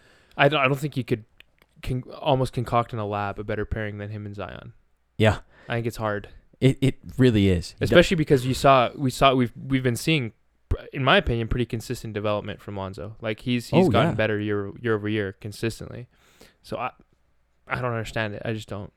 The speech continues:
Speaker 2: And he, he was close to forty percent from three last year.
Speaker 1: Yeah, he's, yeah, he's
Speaker 2: And he
Speaker 1: good.
Speaker 2: throws lobs to your best player all the
Speaker 1: Yeah.
Speaker 2: time.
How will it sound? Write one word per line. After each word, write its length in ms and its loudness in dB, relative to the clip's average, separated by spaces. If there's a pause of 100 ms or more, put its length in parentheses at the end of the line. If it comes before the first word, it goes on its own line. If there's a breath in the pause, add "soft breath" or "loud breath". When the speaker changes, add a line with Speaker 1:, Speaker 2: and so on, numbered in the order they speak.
(160)
Speaker 2:
And 120 2
he, 140 -2
he 80 -4
was 100 -2
close 240 4
to 80 0
forty 200 4
percent 320 0
from 140 -6
three 160 0
last 320 -2
year. 80 -8
Speaker 1:
Yeah, 260 4
he's, 240 -2 (200)
yeah, 260 0
he's 120 -10
Speaker 2:
And 140 4
he 60 8
Speaker 1:
good. 100 2
Speaker 2:
throws 240 2
lobs 380 0
to 100 -4
your 80 0
best 280 -2
player 320 -2
all 160 0
the 80 -6
Speaker 1:
Yeah. 40 -4
Speaker 2:
time. 240 -2